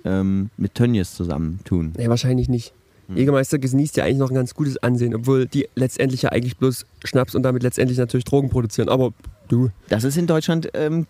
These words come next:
Speaker 1: gesehen.
Speaker 2: unterschiedliche Sichtweisen einfach.
Speaker 1: Nee, das ist in Deutschland,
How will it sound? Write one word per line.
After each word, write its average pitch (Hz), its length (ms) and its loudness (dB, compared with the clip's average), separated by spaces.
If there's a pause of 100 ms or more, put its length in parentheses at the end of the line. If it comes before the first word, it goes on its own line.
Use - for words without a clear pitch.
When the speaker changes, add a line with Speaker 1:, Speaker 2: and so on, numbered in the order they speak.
(140)
Speaker 1:
gesehen. 156 140 4
Speaker 2:
unterschiedliche 254 340 4
Sichtweisen 175 400 2
einfach. 110 340 0
Speaker 1:
Nee, 170 220 2
das 107 140 2
ist 139 120 2
in 143 80 4
Deutschland, 160 340 2